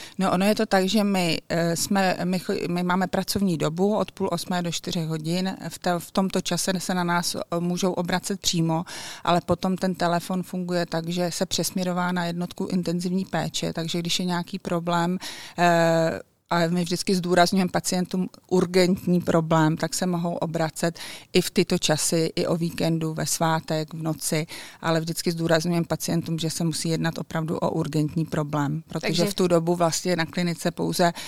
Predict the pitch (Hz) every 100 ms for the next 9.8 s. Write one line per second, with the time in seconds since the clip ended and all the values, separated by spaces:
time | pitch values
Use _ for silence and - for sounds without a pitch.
0 | - - 170 170 170 165 165 - 165 -
1 | 170 165 - 185 175 180 170 170 180 165
2 | 170 165 160 160 143 170 160 - 175 180
3 | 180 - 175 170 160 - 160 - 165 -
4 | 175 160 - - - 160 160 - 170 160
5 | 165 170 175 175 170 165 160 165 - 170
6 | 170 165 170 - 165 165 165 165 151 160
7 | 160 156 160 160 160 165 - 170 156 156
8 | - 165 165 160 165 - - - - 175
9 | 165 160 165 156 147 - 160